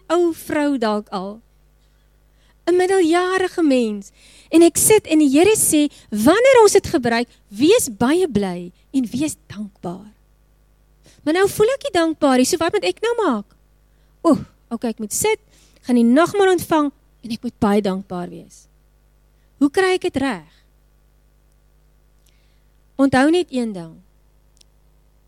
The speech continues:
We are not in a fairy tale. Jy is nie, jou lewe is te kosbaar dat jy jou dinge kan verbeel. Dankbaarheid is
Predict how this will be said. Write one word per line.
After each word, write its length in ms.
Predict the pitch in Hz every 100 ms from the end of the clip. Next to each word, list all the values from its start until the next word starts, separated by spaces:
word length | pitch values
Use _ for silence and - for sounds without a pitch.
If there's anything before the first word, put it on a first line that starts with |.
| _ _ _
We 300 | 240 277 359
are 180 | 320 320
not 380 | 277 233 214 175 _ - _ _ _ _ _ _ _ _ _ _
in 160 | 247 226
a 60 |
fairy 380 | 208 226 214 202
tale. 400 | 202 185 170 175 - _ _ _ _ _ -
Jy 260 | 254 285
is 180 | 320 -
nie, 180 | 262 277
jou 200 | 240 320 392
lewe 540 | 262 254 277 320 320
is 140 | 302 -
te 120 | 330
kosbaar 680 | - 311 277 - - 208 196 - _
dat 140 | 240
jy 60 | 269
jou 180 | 262 254 -
dinge 240 | 233 262
kan 200 | - 240
verbeel. 800 | - 240 220 202 196 180 175 175 - _ _ _ _ _ _ _ _ _ _ _ _
Dankbaarheid 920 | - 185 269 392 466 415 415 339 269 277
is 140 | 233